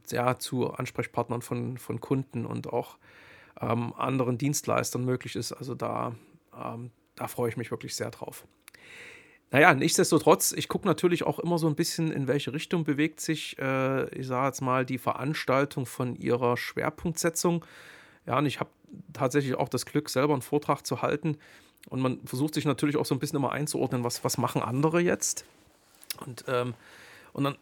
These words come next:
musste ich doch leider wieder feststellen, auch das, was am Ende als Kritik sehr oft geäußert wird, dass die sams sich selber thematisch nicht so wirklich weiterentwickelt.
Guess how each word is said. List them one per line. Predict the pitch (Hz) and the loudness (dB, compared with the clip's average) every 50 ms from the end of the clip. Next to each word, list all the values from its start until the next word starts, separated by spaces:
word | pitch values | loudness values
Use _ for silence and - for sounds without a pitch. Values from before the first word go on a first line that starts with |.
| - - - | -14 -6 -2
musste | 160 170 208 208 202 | 0 2 2 2 0
ich | 190 | 2
doch | - 185 - - | 2 2 2 4
leider | 147 120 135 180 196 208 170 | 2 4 6 6 6 6 6
wieder | 170 180 180 165 | 6 6 6 6
feststellen, | - - 190 - - - - 190 180 190 185 175 151 | 4 2 0 2 0 2 4 6 6 6 4 2 0
auch | 147 143 - | -4 -4 -2
das, | - 165 151 - - | 0 0 0 2 0
was | 156 147 - | -2 -2 -2
am | 123 139 143 | -4 -4 -4
Ende | 135 127 147 147 139 117 | -4 -2 -2 -2 -2 -2
als | 123 131 135 - - | -4 -4 -4 -4 -6
Kritik | - - - - 165 - | -4 -6 -4 -4 -4 -2
sehr | - 160 139 | 0 0 0
oft | 139 - | 0 -2
geäußert | - - - 151 143 - 151 - | -4 -2 -2 0 2 2 2 4
wird, | 151 147 - | 4 2 2
dass | 139 - - | 2 -2 -2
die | - - 127 | -4 -4 -4
sams | 120 - - - 147 175 165 - - | -2 2 2 2 2 0 -2 -2 -2
sich | 165 151 - | -2 -2 0
selber | - 120 123 147 156 165 160 143 - | 2 4 6 6 8 8 8 6 4
thematisch | - - 139 127 104 120 151 - - - | 0 0 2 2 2 2 0 -2 -4 -6
nicht | - 147 147 - | -4 -4 -4 -2
so | - - 147 139 | 0 0 0 0
wirklich | 135 151 147 - 143 - - | 0 -4 -6 -6 -8 -2 0
weiterentwickelt. | 127 131 135 - - - 113 - - 117 - 123 - - - | 0 0 0 -2 -6 -8 -8 -8 -8 -8 -8 -8 -12 -12 -14